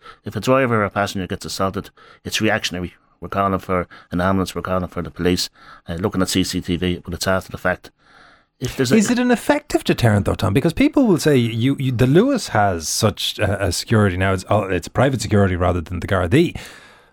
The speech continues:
Speaker 2: But it doesn't make aspects of some of the Luas lines, uh, uh, an easy thing to be on after dark.
Speaker 1: Yeah, but I'd, I'd say the security on the Luas, they don't have the powers of caution, detention and arrest. And that's the difference.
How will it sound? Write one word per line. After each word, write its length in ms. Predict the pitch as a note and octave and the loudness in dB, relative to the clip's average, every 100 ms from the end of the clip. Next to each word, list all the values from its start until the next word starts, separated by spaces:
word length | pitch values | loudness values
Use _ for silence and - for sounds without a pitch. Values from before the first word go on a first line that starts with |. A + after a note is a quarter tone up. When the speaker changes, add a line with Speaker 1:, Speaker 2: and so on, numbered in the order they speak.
| _ | _
Speaker 2:
But 240 | G3+ G3 - | 2 2 0
it 140 | F#3 | -2
doesn't 400 | - C4 C4+ A3 | 2 2 4 4
make 500 | E3+ F3+ F3+ C3 A#2+ - | 4 4 2 0 -10 -4
aspects 540 | C3+ - - C3 - | 0 0 2 2 2
of 80 | A#2 | 0
some 180 | B2+ A#2+ | 2 0
of 80 | - | 2
the 80 | |
Luas 380 | G2 A2 A2 G#2 | 2 4 4 4
lines, 600 | G#2 G2 F#2+ F2+ E2+ D#2 | 2 2 2 -2 -6 -8
uh, 260 | - F#2 G#2 | -4 0 0
uh, 260 | - F2 G2 | -2 -4 -2
an 200 | - F#2+ | -4 -4
easy 440 | A#2 A#2+ B2 - G2+ | 0 2 2 2 0
thing 240 | G#2 G#2 F2 | 2 0 0
to 60 | |
be 200 | E2 G#2+ | 2 2
on 160 | F#2 F2+ | 4 2
after 280 | G2 - D#2+ | 0 0 0
dark. 380 | G2+ D#3+ - - _ _ _ _ _ _ - - | 0 0 -2 -12 _ _ _ _ _ _ -20 -18
Speaker 1:
Yeah, 360 | F#3+ E3+ E3 | -8 -4 -2
but 120 | D#3+ | -2
I'd, 320 | D3 C#3+ C#3+ - | -2 -2 -4 -10
I'd 140 | - | -6
say 340 | - C#3+ C#3 - _ _ - | 0 2 0 -4 _ _ -10
the 140 | A#2 | -6
security 480 | A#2 - D3 E3 C#3+ | -6 -2 0 0 2
on 100 | B2+ | 2
the 80 | A2+ | 2
Luas, 440 | A#2 G#2+ - - _ _ _ - | 2 2 -2 -10 _ _ _ -8
they 100 | A2+ | -2
don't 200 | B2 A#2+ | -2 -2
have 140 | A2 | -4
the 100 | A2 | -6
powers 380 | - A2 G#2 - | -2 -2 -2 -4
of 280 | G2 F#2 - | -8 -8 -8
caution, 340 | - G#2 - | -2 0 0
detention 400 | F2 - F#2+ - | -6 -4 -4 -4
and 100 | F#2 | -4
arrest. 300 | F2+ F#2+ F2+ - - - - | -2 -2 -4 -10 -20 -18 -8
And 100 | G2 | -2
that's 200 | A2+ - | -2 0
the 80 | |
difference. 400 | F#2+ G2+ F2+ - | -2 -2 -2 -4